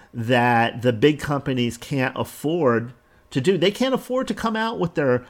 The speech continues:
lighting and with their interview people and with our setup without charging, and again, depends where you are in the country or where you are in the world,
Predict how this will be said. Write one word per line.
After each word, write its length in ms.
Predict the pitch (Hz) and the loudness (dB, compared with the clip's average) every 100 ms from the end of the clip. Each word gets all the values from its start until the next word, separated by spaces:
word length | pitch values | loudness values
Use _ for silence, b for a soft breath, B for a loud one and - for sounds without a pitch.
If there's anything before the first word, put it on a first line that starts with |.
| B - | B -6
lighting 720 | 120 139 160 143 123 120 123 | 0 4 6 6 4 0 -4
and 680 | 117 120 120 117 113 117 113 b b b - | -2 0 2 0 -2 -4 -8 b b b -4
with 240 | 127 127 | -2 2
their 360 | 127 117 113 113 | 4 4 4 0
interview 520 | - 151 143 131 123 | -2 0 2 2 0
people 560 | - 131 127 120 110 113 | 0 -2 0 2 2 2
and 440 | 113 113 110 113 | 0 0 0 -2
with 200 | 120 120 - | -4 -4 -4
our 200 | 120 117 | -2 -2
setup 640 | - 165 151 123 - b b b b b _ _ _ | -4 -2 0 -2 -4 b b b b b _ _ _
without 520 | 156 196 202 190 202 | 2 2 2 2 0
charging, 720 | - 196 214 254 180 147 135 139 | -4 -2 0 0 0 0 -2 -2
and 180 | 131 127 | 2 4
again, 260 | 127 160 | 4 4
depends 340 | 135 131 151 127 | 2 0 -2 2
where 140 | 135 | 2
you 160 | 127 123 | 2 2
are 100 | 127 | 0
in 60 | |
the 80 | 107 | -2
country 480 | - 190 214 131 113 | -2 -2 -2 -2 0
or 140 | 127 127 | 2 4
where 180 | 135 | 2
you 180 | 131 131 | 0 0
are 140 | 131 120 | -2 -2
in 80 | |
the 60 | 120 | -4
world, 400 | 165 214 185 | -4 -2 -2